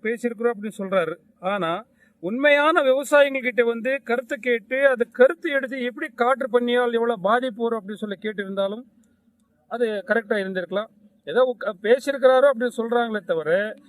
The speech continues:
இந்த காற்று பண்ணி ஒரு நாள் இ-, இருக்கிறது இடத்துல வந்து ரெண்டாவது நாள் இருக்காது. காற்று பண்ணி வந்து காட்டுக்குள்ள இல்ல, ஏன் ஊருக்குள்ளே தான் இருக்கு. ஏன்னா காட்டுக்குள்ளே வந்து இந்த புள்ள-, புளுங்காய் மரம் வந்து டெண்டர் விடுவார், வெள்ளைக்காய், நெல்லிக்காய் எல்லாமே சேர்த்து. அப்போ உள்ளே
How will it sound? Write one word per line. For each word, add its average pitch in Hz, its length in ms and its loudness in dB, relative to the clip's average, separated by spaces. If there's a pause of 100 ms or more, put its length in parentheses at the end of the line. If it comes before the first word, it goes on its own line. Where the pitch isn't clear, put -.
(140)
இந்த 233 160 0
காற்று 240 520 0
பண்ணி 202 340 -4 (920)
ஒரு 269 280 6
நாள் 302 300 2
இ-, 262 360 -2 (220)
இருக்கிறது 247 500 -6
இடத்துல 254 300 4
வந்து 247 180 2
ரெண்டாவது 240 400 2
நாள் 247 180 -2
இருக்காது. 220 460 0 (420)
காற்று 311 400 2
பண்ணி 277 220 0
வந்து 262 320 0
காட்டுக்குள்ள 254 440 0
இல்ல, 240 340 2 (260)
ஏன் 247 240 4
ஊருக்குள்ளே 240 420 0
தான் 220 100 -2
இருக்கு. 185 280 -8
ஏன்னா 262 320 2 (180)
காட்டுக்குள்ளே 247 460 0
வந்து 220 340 -2
இந்த 247 240 -4
புள்ள-, 269 380 2
புளுங்காய் 277 380 4
மரம் 247 280 2
வந்து 233 240 -4
டெண்டர் 247 320 4
விடுவார், 196 320 0 (460)
வெள்ளைக்காய், 247 500 2
நெல்லிக்காய் 240 400 0
எல்லாமே 214 280 -4
சேர்த்து. 185 300 -6
அப்போ 233 480 4
உள்ளே 302 320 0